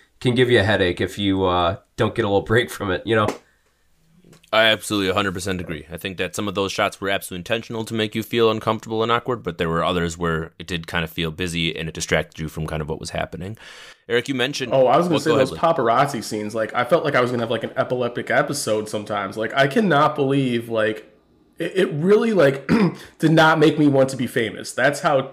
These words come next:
Speaker 3: terrifying it was for me. Not that I'm afraid to be famous. I'm afraid of that constant, just, like, pop, pop, pop. That was legit out of, like, a horror movie for me. <laughs>
Speaker 2: Put a, put a pin in that thought, 'cause we're
Speaker 3: Okay.
Speaker 2: absolutely gonna come back to what we feel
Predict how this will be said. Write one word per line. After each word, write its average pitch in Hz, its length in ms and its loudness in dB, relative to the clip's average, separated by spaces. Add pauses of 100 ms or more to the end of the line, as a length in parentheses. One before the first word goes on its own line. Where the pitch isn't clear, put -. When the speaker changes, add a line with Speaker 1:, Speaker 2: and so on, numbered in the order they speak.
(140)
Speaker 3:
terrifying 131 600 0
it 104 80 -6
was 104 180 -8
for 117 80 -8
me. 107 140 -10
Not 143 200 0
that 151 120 4
I'm 143 100 4
afraid 143 300 2
to 139 80 -4
be 110 100 -4
famous. 143 320 2
I'm 120 120 -8
afraid 135 340 -2
of 107 160 -6 (560)
that 120 520 0
constant, 143 680 0
just, 139 160 -4
like, - 260 -6
pop, - 380 -6
pop, - 380 -4
pop. - 360 0
That 160 160 2
was 139 260 -2 (460)
legit 147 680 2
out 131 140 2
of, 120 80 -2
like, 120 140 -2
a - 140 -4
horror 104 320 -2
movie 101 300 -10
for 110 160 -10
me. 117 80 -10 (400)
<laughs> - 80 -10 (540)
Speaker 2:
Put 131 200 -2
a, 131 120 -4 (160)
put 131 160 -2
a 135 60 -4
pin 117 200 0
in 104 100 -2
that 95 200 -4
thought, 82 220 -4
'cause - 100 -4
we're 127 140 4
Speaker 3:
Okay. - 80 2
Speaker 2:
absolutely - 300 -4
gonna 95 60 -4
come 92 180 -10
back 82 340 -4
to - 100 -12
what 80 260 -2
we 95 140 -8
feel 82 680 -6